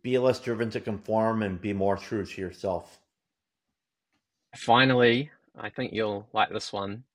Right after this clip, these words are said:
Speaker 2: Um, London or New York City?
Speaker 1: London.
Speaker 2: Nice.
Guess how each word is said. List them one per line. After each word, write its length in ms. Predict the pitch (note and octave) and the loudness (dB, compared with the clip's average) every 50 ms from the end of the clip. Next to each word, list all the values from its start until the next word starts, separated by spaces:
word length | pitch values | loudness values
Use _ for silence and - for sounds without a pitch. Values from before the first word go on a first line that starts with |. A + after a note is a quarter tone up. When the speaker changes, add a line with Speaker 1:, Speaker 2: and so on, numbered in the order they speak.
| _ - | _ -6
Speaker 2:
Um, 300 | - A#2+ B2 A#2 A#2 - | -2 -2 -2 -2 -4 -4
London 520 | - A#2 A#2 A2+ A#2+ B2+ C#3 D3 F#3+ A3+ - | -2 2 2 2 2 2 -2 -2 -4 -4 -4
or 180 | - A2 A2 | -2 -2 -2
New 140 | A2 G#2+ A2 | 0 -2 -2
York 280 | A2+ A2 G#2+ G2 - - | -2 -2 -2 -4 -4 -6
City? 320 | - E2+ - - - - _ _ _ _ _ _ _ _ _ _ _ _ _ _ _ _ _ _ _ _ _ _ _ _ _ _ _ _ _ _ _ | -8 -8 -8 -8 -10 -12 _ _ _ _ _ _ _ _ _ _ _ _ _ _ _ _ _ _ _ _ _ _ _ _ _ _ _ _ _ _ _
Speaker 1:
London. 480 | A#2 A#2 A#2 A2+ G#2 F#2+ G2 F2+ E2+ - _ _ _ _ _ _ _ _ _ _ _ _ _ _ _ _ _ _ _ _ _ _ _ _ _ _ _ _ _ _ _ - | 2 6 6 6 6 4 0 -2 -4 -8 _ _ _ _ _ _ _ _ _ _ _ _ _ _ _ _ _ _ _ _ _ _ _ _ _ _ _ _ _ _ _ -4
Speaker 2:
Nice. 460 | A2+ A2 A2 G#2+ G#2 G2+ - - - | 0 2 4 4 4 2 0 -2 -4